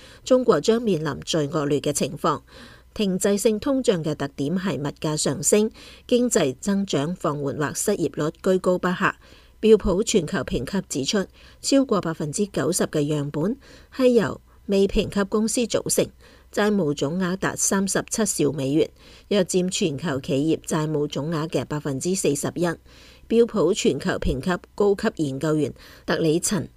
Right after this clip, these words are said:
喺C N B C節目上表示，中國目前嘅脆弱係歷史性嘅，因為多年嘅高增長導致中國企業面臨高槓桿或高負債嘅問題。陳話，中國嘅增長正喺放緩，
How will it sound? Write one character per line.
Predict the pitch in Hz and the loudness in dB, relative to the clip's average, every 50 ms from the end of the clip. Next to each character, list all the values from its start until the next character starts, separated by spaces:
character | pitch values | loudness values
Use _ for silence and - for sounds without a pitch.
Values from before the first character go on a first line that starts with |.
| - - - - | -20 -20 -8 -4
喺 | 185 180 202 | 0 0 2
C | 220 - - 254 | 2 2 0 2
N | - 233 226 233 220 | 2 2 2 2 2
B | 233 226 233 | 2 0 0
C | - - 233 220 | 2 0 0 0
節 | - - 147 - | 0 -2 -2 -2
目 | 151 147 | -2 -2
上 | 143 - 156 151 143 143 | -2 -2 -2 -2 -2 0
表 | 143 139 170 | 0 0 0
示， | 185 - 185 147 - - - - - - - | 2 2 2 2 0 -2 -12 -20 -20 -18 -4
中 | - 269 269 285 | 0 0 0 2
國 | - 208 156 | 2 2 2
目 | 156 156 - | 2 -2 -4
前 | - - - 156 139 | -4 -4 -4 -4 -2
嘅 | 135 156 151 | -2 -4 -4
脆 | - - 190 165 151 | -2 0 0 0 0
弱 | 151 - | 0 -2
係 | - - 160 147 139 | -2 -4 -4 -2 -2
歷 | 147 139 | -2 -4
史 | - - - 143 | -4 -4 -4 -4
性 | 165 - 185 156 147 151 | -2 -2 -2 -2 0 -2
嘅， | 156 - - - - - - - - - - | -2 -4 -4 -10 -18 -20 -20 -20 -20 -6 0
因 | - 202 190 196 190 | 0 2 2 2 2
為 | 180 156 147 147 | 2 2 0 2
多 | - 226 247 254 | 2 2 2 2
年 | 240 190 135 139 | 2 0 0 0
嘅 | 156 143 131 | 0 -2 0
高 | 143 180 185 190 | 0 0 0 0
增 | - 208 202 208 | 0 -2 -2 -2
長 | 196 - 151 139 165 220 - - - _ | -2 -2 -2 -2 -2 -4 -8 -12 -8 _
導 | 180 151 143 | 0 0 0
致 | - - - 147 | 0 -2 -4 -4
中 | - 185 175 180 | -2 -4 -4 -2
國 | 175 165 143 143 | -2 -2 -2 -2
企 | - - | -2 -2
業 | 135 147 147 - - - | -2 0 -2 -2 -4 -2
面 | - 156 147 143 | -2 -2 -2 -2
臨 | 147 143 123 113 - - - - - - _ | -2 -4 -6 -6 -12 -18 -20 -20 -20 -20 _
高 | - - 196 196 196 | -2 0 2 2 2
槓 | 190 - 165 151 147 147 | 2 0 -2 -2 -2 -2
桿 | 165 190 202 208 | -2 -2 0 0
或 | 202 170 - - - | -2 -2 -4 -6 -4
高 | - 185 180 185 | -2 -2 -2 -2
負 | 165 - - 143 127 | -4 -2 -2 -2 0
債 | - 170 147 143 | 0 -2 -2 -2
嘅 | 143 147 | -2 -2
問 | 147 147 131 139 | -2 -4 -4 -4
題。 | 151 175 - - - - - - - - - - - _ _ _ - | -4 -4 -4 -4 -6 -12 -20 -20 -20 -20 -20 -20 -20 _ _ _ -16
陳 | - - - 180 165 160 | -10 -6 -6 -6 -2 0
話， | 165 170 170 - - - - - - | 0 0 0 -2 -6 -14 -20 -12 0
中 | - 254 262 262 | 2 2 2 2
國 | 220 196 165 | 2 0 0
嘅 | - 147 147 | 0 -4 -4
增 | - 202 202 214 | -4 -4 -4 -4
長 | 214 - 143 143 185 196 | -2 -2 -4 -2 -4 -2
正 | - 180 151 160 | -2 -2 -2 0
喺 | 180 139 165 | -2 -2 -2
放 | 165 - 170 143 139 | -2 -2 -4 -4 -2
緩， | 143 - - | -4 -4 -6